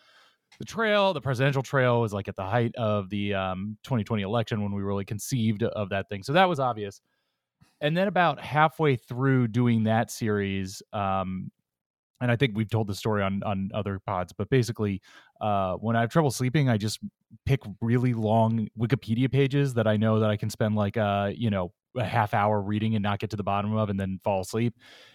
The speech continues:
And I, you know, I pulled up the Thirty Years' War one just because it was on my mind for some reason and started reading it. And then suddenly a lot of things started clicking that, oh, this isn't just, you know, a random obscure war that you have to learn about for A P Euro. This is something that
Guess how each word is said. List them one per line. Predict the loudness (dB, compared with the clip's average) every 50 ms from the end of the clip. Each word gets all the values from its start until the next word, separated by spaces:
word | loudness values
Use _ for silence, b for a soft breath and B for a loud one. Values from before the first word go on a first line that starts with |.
| B B B
And | -2 0 2 2 2 2 2 0 -2 -4 -6 _ _ _ _ _ _ _ _ _ _ -2
I, | -2
you | 0 0 2 2 2
know, | 2 2 2
I | 0 0
pulled | 0 -2 -2 0 2 4
up | 4 2 2 0
the | -4
Thirty | -2 0 0 2
Years' | 2 0 0 0 -2
War | -2 0 2 2 4 2 2
one | 0 0 0 0 0 0 -2 -4
just | -4 -6 -6 -6
because | -4 -2 -2 -2 -4 -4 -8 -8
it | -6
was | -4 -2 0
on | 0 0 0
my | 0 0
mind | 0 0 -2 -2 -2
for | -4
some | -2 -2 -2 0
reason | 0 -2 -2 -2
and | -2 -4
started | -2 -2 -2 -2 0
reading | 0 2 2 2 4 4
it. | 2 2 2 0
And | 0 0 2
then | 2 2 0 0
suddenly | 0 0 0 2 2 2
a | 2
lot | 2 2 2 2 2
of | 0 -2 -4 _
things | 2 2 4 4 2 0 0
started | 0 0 0 0 -2 -4 -6 -10 -6
clicking | 0 0 2 2 2 0 0 0
that, | 2 2 2 2 0 _ b b b b b b b b b
oh, | 2 2 2
this | 2 2 0
isn't | 0 -2 0 0
just, | -2 -2 -4 -6 _ -4
you | 0 2
know, | 2 4 2 2 0
a | 0 -2
random | 0 2 2 4 4 4 4
obscure | 2 0 -2 -4 0 2 2 2
war | 2 2 2 2 2
that | 2 2
you | 0
have | 0 -2 -2
to | -2
learn | -2 0 0
about | 0 0 -2 0
for | 0 0
A | 0 0
P | 0 -2 -4
Euro. | -4 -2 -2 0 2 4 4 4 4 2
This | 0 -2 -4 -4
is | -6 -4 2
something | 2 2 2 4 0 0 2 2
that | 2 2 2 0